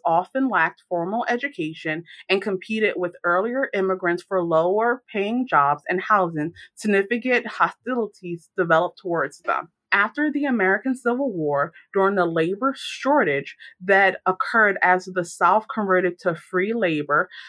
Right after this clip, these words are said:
planters in southern states recruited Italians to come to the United States and work, mainly as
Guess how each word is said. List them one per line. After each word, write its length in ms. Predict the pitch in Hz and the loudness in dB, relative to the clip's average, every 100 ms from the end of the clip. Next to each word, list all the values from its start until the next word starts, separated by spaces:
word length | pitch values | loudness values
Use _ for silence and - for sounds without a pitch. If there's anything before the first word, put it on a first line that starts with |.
| - _ - | -20 _ -2
planters 520 | 220 214 269 320 320 - | 2 4 2 2 -2 0
in 140 | 226 | -4
southern 460 | 214 180 170 226 262 | 0 2 2 2 -2
states 420 | - 165 160 160 | -2 -2 -2 -4
recruited 400 | 180 - 196 185 175 | -8 -6 -2 0 -2
Italians 720 | - 208 214 226 180 175 - | -6 2 4 4 2 0 -2
to 100 | 202 | -8
come 300 | - 180 196 | 0 2 2
to 120 | 240 | -2
the 60 | 254 | -2
United 320 | 240 202 202 | 2 0 0
States 240 | 185 180 175 | -2 -2 0
and 180 | 170 | -2
work, 240 | 160 151 - - - - | 0 -2 -4 -14 -20 -2
mainly 400 | 190 196 247 269 | 2 2 2 4
as 160 | 214 | 4